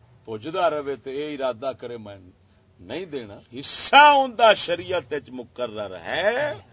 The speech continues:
تو اے دا مطلب اے نکلیا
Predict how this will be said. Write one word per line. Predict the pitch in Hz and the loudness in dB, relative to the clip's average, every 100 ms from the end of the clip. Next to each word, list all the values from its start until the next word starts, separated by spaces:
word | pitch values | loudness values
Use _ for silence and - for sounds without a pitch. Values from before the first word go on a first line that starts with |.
| _ _ _ _ _ _ _ _ _ _ _ _ _ _ _ _ _ _ _ _ _ _ | _ _ _ _ _ _ _ _ _ _ _ _ _ _ _ _ _ _ _ _ _ _
تو | - | -10
اے | 175 | 0
دا | 185 | 2
مطلب | 196 190 202 202 196 | 4 2 4 4 4
اے | 208 | 2
نکلیا | 196 160 143 113 107 | 0 -2 -2 -2 -4